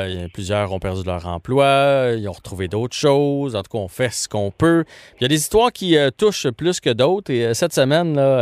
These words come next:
euh, il y en a une qui est venue me chercher. C'est celle de Marc-Antoine Dequoy, demi-défensif des Alouettes de Montréal, euh, qui, que vous avez peut-être... Peut-être son nom vous dit quelque chose. Hein, il me semble que j'ai entendu son nom. Mais oui, il était avec, euh, les Carabins.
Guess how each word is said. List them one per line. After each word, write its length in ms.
euh, 40
il 60
y 80
en 100
a 60
une 200
qui 220
est 60
venue 100
me 60
chercher. 360
C'est 120
celle 180
de 80
Marc-Antoine 800
Dequoy, 520
demi-défensif 920
des 180
Alouettes 360
de 380
Montréal, 720
euh, 340
qui, 180
que 140
vous 120
avez 180
peut-être... 380
Peut-être 680
son 220
nom 160
vous 140
dit 100
quelque 180
chose. 220
Hein, 160
il 60
me 40
semble 140
que 40
j'ai 60
entendu 280
son 200
nom. 140
Mais 80
oui, 140
il 80
était 120
avec, 240
euh, 160
les 140
Carabins. 500